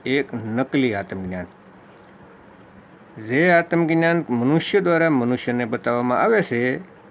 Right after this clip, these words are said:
જે ગર્ભમાં નવ મહિના ઊંધા લટકાઈને આવ્યા છે, એવા સ્વયંભૂ આત્મજ્ઞાની બનતા હોય છે,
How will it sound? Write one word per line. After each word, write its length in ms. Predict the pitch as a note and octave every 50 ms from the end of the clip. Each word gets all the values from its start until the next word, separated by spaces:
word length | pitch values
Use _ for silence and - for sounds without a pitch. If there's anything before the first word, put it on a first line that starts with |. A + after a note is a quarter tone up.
| - - - - - - - - - - - - - -
જે 220 | G#2+ A2+ B2+ B2+
ગર્ભમાં 480 | A2 A#2+ A2+ A#2 G#2 A2+ A#2+ B2 A#2+ A2+
નવ 280 | G#2 G#2+ A2+ B2+ B2+
મહિના 360 | A#2+ B2 A#2 A#2 A2+ A2 A2
ઊંધા 300 | G#2+ G#2+ G#2+ G#2 G#2 A2+
લટકાઈને 480 | A2+ A2+ A#2+ A2+ - - A2+ A2+ A2 A2
આવ્યા 260 | A2 A#2 D3 F#3 F3
છે, 380 | D#3 - B2 A#2+ A#2+ A#2+ - -
એવા 280 | A#2+ A#2+ B2 B2 A2+
સ્વયંભૂ 720 | G#2 - - - A2 A#2 C3 D3+ D#3+ E3 C3+ B2 A#2+ B2 C#3 - - - - - - -
આત્મજ્ઞાની 640 | - B2 C#3 - D#3 D3+ C3 A#2+ A#2 A2+ A#2 A#2 A2+
બનતા 400 | G#2 G#2 G#2+ A#2 A2 G#2+ G#2 G#2
હોય 220 | G#2+ C3 F3+ F#3+
છે, 280 | F#3 - A2+ A2+ C3